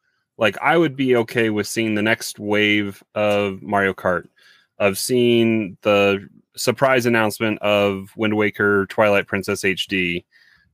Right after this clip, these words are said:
of, uh, sale-, sales announcement about Tears of the Kingdom, and, and hey, we're planning D L C,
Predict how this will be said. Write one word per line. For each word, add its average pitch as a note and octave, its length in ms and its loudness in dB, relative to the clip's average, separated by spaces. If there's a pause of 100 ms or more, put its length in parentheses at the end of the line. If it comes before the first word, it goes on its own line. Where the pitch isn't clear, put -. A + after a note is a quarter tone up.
(480)
of, G2 840 0 (260)
uh, F#2+ 360 2 (2500)
sale-, B2 420 0
sales C3+ 540 0
announcement A#2+ 600 0
about A2 380 0 (240)
Tears A#2 180 0
of A2 60 -4
the A2+ 60 -2
Kingdom, A2+ 400 0
and, G2+ 580 -2
and G2 220 -4
hey, A2 300 2
we're G#2 580 2 (320)
planning A2 400 0
D G#2+ 140 2
L G2+ 100 4
C, A2 580 -2